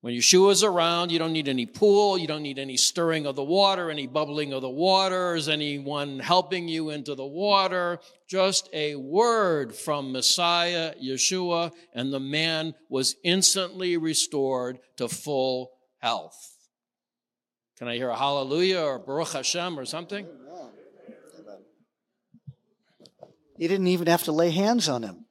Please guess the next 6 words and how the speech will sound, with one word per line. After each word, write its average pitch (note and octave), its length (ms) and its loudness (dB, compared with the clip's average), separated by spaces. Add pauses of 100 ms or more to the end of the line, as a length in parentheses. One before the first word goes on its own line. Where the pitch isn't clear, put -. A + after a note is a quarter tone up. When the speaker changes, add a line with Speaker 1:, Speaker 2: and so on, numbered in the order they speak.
(140)
Speaker 2:
Spoke - 760 2 (500)
a C3 100 -6
word. G#2 640 -10 (2500)
Speaker 1:
In D#3 180 4
what A3 260 10
way, G3 520 2